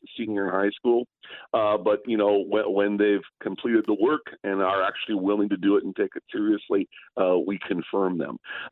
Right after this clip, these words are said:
But, but the big part is that we have the parents intricately involved in the whole process.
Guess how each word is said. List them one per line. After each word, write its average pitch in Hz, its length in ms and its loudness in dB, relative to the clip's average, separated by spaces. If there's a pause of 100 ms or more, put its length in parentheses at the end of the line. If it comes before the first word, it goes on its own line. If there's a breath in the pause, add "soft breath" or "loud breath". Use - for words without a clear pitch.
But, 117 220 0
but 123 140 2
the 117 140 0
big 151 120 0 (100)
part 110 220 2
is 98 80 -4
that 101 160 0
we 104 80 0
have 104 160 0
the 98 60 -12
parents 104 520 -2 (140)
intricately 95 500 -4
involved 85 640 2
in 85 140 -2
the 80 80 -4
whole 78 220 -2
process. - 520 -8